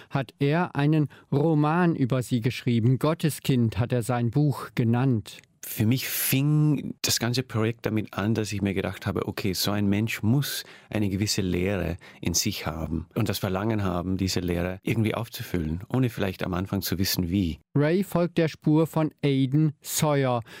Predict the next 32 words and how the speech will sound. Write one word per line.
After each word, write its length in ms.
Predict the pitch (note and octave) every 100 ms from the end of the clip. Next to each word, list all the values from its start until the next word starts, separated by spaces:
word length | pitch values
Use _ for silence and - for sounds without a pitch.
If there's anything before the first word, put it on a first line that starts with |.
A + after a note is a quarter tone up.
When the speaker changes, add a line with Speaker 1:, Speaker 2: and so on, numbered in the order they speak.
| -
Speaker 1:
seiner 340 | - C3 B2+ B2
Romanheldin. 920 | C#3 B2+ C3+ C#3 B2 A2+ G#2+ G2+ - - -
Ihre 220 | D3+ D3+
Eltern 320 | F3 G3 F3+
sind 180 | C3+ -
Atheisten, 720 | B2 C#3 C3+ D3+ - - D3+ - - -
ihr 160 | C3+
Vater 420 | - C#3+ D3 D#3
Professor 540 | C3+ C3+ A#2+ C#3 - C3
für 140 | C#3
Islamwissenschaften, 1300 | B2+ - C#3+ C#3+ D3+ C#3+ C3+ D3+ C3 C3+ C3 - C3+ - - -
der 180 | D3+
aber 200 | D#3+ D#3+
nur 220 | D#3+ F3 F3
ein 220 | D#3 D#3 - _
intellektuelles 840 | E3+ F3 D#3+ E3 - E3+ G3+ E3 -
Interesse 540 | C3+ - D#3 D3 C3
an 140 | A#2+
der 140 | B2 A#2
Religion 580 | B2 A#2 C3 D3 C#3+ A#2
hat. 320 | A#2 - - _
Das 320 | C#3 D#3+ -
genügt 640 | - C3 C3 D3+ D3+ -
Aiden 440 | B2+ C#3 C#3+ D3+ D3
nicht. 340 | F3+ - - - - - -
Als 200 | C3+ -
sie 80 |
ihrem 260 | C#3+ C#3 C3
Vater 320 | - E3 E3+
erzählt, 600 | C#3 B2+ - D3+ F3 F#3
dass 200 | - B2+
sie 200 | - C3